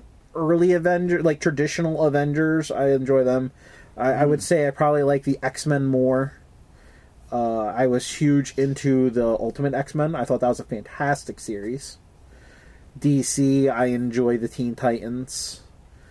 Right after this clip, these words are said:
Speaker 1: Um, mostly because of the extended media. I love the Teen Titans cartoon show. I love Teen Titans Go. I think it's absolutely hilarious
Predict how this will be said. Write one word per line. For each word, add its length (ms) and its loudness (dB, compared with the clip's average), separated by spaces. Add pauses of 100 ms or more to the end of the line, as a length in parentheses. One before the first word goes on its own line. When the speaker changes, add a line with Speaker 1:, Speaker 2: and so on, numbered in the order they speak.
(380)
Speaker 1:
Um, 540 -4 (600)
mostly 520 2
because 380 0
of 600 2
the 120 0
extended 440 -2
media. 320 -4
I 60 -2
love 300 -4 (120)
the 80 -4
Teen 220 -6
Titans 280 -8
cartoon 380 -4
show. 240 0
I 100 2
love 220 0
Teen 140 -10
Titans 320 -6
Go. 200 0
I 60 0
think 180 -14
it's 120 -16 (120)
absolutely 500 -4
hilarious 680 -10